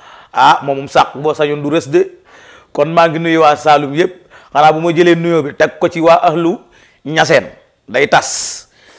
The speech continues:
dem waa Ndorong, du mooy pencum sëñ Basiru Ndu Xulle, maa ngi leen di nuyu ñoom tamit, di nuyu ña fa ne autorité yépp, ñoom Mariama Sarr, ñoom Mimi Touré,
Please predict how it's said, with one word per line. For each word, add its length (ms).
dem 260
waa 480
Ndorong, 380
du 60
mooy 160
pencum 260
sëñ 140
Basiru 280
Ndu 100
Xulle, 300
maa 200
ngi 80
leen 120
di 80
nuyu 180
ñoom 180
tamit, 220
di 100
nuyu 140
ña 80
fa 100
ne 240
autorité 380
yépp, 300
ñoom 180
Mariama 440
Sarr, 240
ñoom 280
Mimi 320
Touré, 260